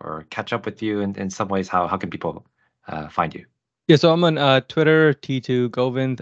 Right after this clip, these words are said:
Speaker 2: Um, I don't know if I'm gonna move to Threads from Facebook soon, <laughs> but we'll see. Uh, so that's one way. You can also hit me up on LinkedIn. Um, but, uh, one more plug, uh, for your newsletter. Uh,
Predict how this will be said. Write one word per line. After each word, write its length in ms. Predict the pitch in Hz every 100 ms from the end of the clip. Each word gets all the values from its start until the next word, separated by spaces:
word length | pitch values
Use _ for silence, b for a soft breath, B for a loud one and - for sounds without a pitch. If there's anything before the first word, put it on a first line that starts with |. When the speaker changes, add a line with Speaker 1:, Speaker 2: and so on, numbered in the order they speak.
| -
Speaker 2:
Um, 480 | 113 107 104 101 -
I 60 | 117
don't 80 | 113
know 80 | 110
if 100 | -
I'm 140 | 110
gonna 160 | 110 107
move 220 | 107 104
to 140 | 107
Threads 420 | - 113 113 -
from 200 | - 117
Facebook 340 | 117 117 - 123
soon, 260 | 127 123
<laughs> 60 | 120
but 160 | 117 139
we'll 120 | 117
see. 220 | 127 - 139 196 B B B
Uh, 540 | 143 131 120 - 127 113 B B
so 140 | 139
that's 200 | 131 120
one 200 | 143 131
way. 220 | 127 123
You 60 | 127
can 120 | 120
also 360 | 110 107 117 107
hit 140 | 110
me 120 | 110
up 120 | 104 110
on 120 | 107
LinkedIn. 800 | 110 104 117 113 113 110 - 110
Um, 680 | 110 107 104 104 - 110 -
but, 300 | 120 117 -
uh, 120 | 127
one 220 | 117 131
more 120 | 139 131
plug, 460 | 139 135 131 - 123
uh, 340 | 117 107 101
for 160 | - 120
your 180 | 135
newsletter. 640 | 131 143 - 143 143 139 120
Uh, 380 | 117 107 104